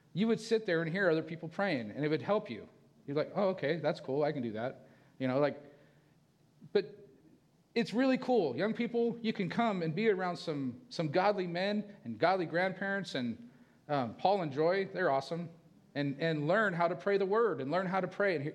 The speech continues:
learn that it's not all this way. There's other people who pray this way. It's, it's, it's a beautiful thing.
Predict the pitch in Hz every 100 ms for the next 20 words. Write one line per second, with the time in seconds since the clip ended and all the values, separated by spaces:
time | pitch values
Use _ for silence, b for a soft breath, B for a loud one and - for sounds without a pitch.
0 | - B B 147 180 226 185 175 - -
1 | 160 143 156 175 180 190 220 156 120 131
2 | 131 156 175 175 180 196 190 208 208 123
3 | 123 - - b b b 196 196 - -
4 | 202 226 156 233 240 233 - 220 123